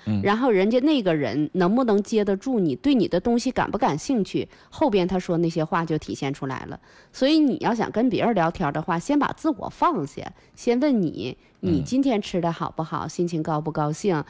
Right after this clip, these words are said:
Speaker 1: 嗯。
Speaker 2: 你愿不愿意跟我聊聊天儿？
Speaker 1: 对，所以经常有小伙子说，“哎，你说我新认识这女的，你说我俩见面的时候都挺好的，这家一，一发微信，你说她也爱答不理的，也不愿意搭理我，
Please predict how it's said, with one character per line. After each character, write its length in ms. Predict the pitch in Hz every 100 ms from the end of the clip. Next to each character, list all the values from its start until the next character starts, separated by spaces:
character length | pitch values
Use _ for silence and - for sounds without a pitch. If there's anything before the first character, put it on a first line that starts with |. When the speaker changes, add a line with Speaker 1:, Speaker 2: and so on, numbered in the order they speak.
| -
Speaker 1:
嗯。 180 | 104 165
Speaker 2:
你 80 | 180
愿 240 | 233 214
不 40 |
愿 220 | 190 185 175
意 60 |
跟 120 | 156
我 100 | 170
聊 160 | 143 117
聊 140 | 160
天 240 | 160 - 156
儿？ 160 | 151 147 - _ _ _ _ _ _ _ _ _ -
Speaker 1:
对， 400 | 156 165 87 - - - -
所 180 | - 185
以 480 | 165 95 82 82 - -
经 200 | - 214
常 140 | 185 156
有 60 | 123
小 180 | 101
伙 100 | 104
子 80 | 76
说 220 | 73 95 - - - _
，“哎， 120 | 165
你 180 | 214 123
说 160 | 156 185 190 185 175 151 -
我 180 | - 131
新 240 | - 185
认 160 | 190 196
识 80 | 165
这 140 | 175
女 240 | 156 107
的， 140 | 87 123
你 160 | 143
说 140 | 98 139
我 40 |
俩 100 | 156
见 220 | 107 147
面 180 | 147 165 135
的 40 |
时 120 | 113
候 100 | 113
都 180 | 123 135
挺 240 | 127 98
好 200 | 110 92
的， 160 | - 78
这 120 | -
家 160 | 143 151
一， 220 | 156 127
一 140 | 151 147
发 240 | - 143
微 220 | 143 139
信， 280 | 139 165 127
你 60 | 92
说 240 | 135 151 - - -
她 140 | - 226
也 100 | 165
爱 160 | 175
答 160 | 214 180
不 120 | 180
理 40 | 180
的， 120 | 196
也 120 | 180
不 120 | 165
愿 180 | 123 165
意 20 |
搭 220 | 131 143
理 100 | 160
我， 240 | 151 85